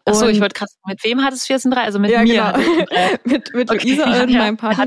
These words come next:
Speaker 2: damals.
Speaker 1: Dreier.
Speaker 2: In so einer Situation, wo du eben schon, also du warst eigentlich schon gebucht quasi so. Also es war jetzt so
Speaker 1: Genau. Leni hat mich gebucht
Speaker 2: Genau.
Speaker 1: für alle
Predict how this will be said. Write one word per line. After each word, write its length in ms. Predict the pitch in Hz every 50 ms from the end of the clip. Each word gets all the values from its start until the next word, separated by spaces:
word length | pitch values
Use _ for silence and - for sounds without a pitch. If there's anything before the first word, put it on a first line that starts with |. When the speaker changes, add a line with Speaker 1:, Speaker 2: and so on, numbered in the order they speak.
| 254 254
Speaker 2:
damals. 220 | 262 294 - - - -
Speaker 1:
Dreier. 240 | 226 226 240 285 254 - _ - - _ _ _ _ _ _ _ _ _ _ _ _
Speaker 2:
In 220 | - 220 233 240
so 80 | 226 233
einer 320 | 208 196 208 226 233 220
Situation, 500 | 220 220 220 226 214 - 247 240 247 226
wo 100 | 220 214
du 180 | 208 226 226 240
eben 220 | 196 220 220 226 214
schon, 420 | - 226 220 220 233 240 240 240 - - - _ _
also 220 | - - 202 208 208
du 120 | 226 214
warst 180 | 214 226 - -
eigentlich 280 | - 208 220 220 214 -
schon 280 | - 214 214 214 214
gebucht 480 | 202 202 180 202 196 185 - - - -
quasi 380 | - - 185 180 170 170 170
so. 160 | 170 180 180 240
Also 180 | 269 226 196
es 100 | 190 -
war 120 | - 185 190
jetzt 160 | 185 - -
so 340 | 190 180 180 180 180 190 196 -
Speaker 1:
Genau. 160 | 180 180 180 185
Leni 260 | 196 208 226 233 233
hat 180 | 208 214 - -
mich 180 | 202 208 -
gebucht 240 | - 214 180 190 185
Speaker 2:
Genau. 180 | 190 196 185 180 185
Speaker 1:
für 120 | 226 -
alle 280 | - 185 190 185 180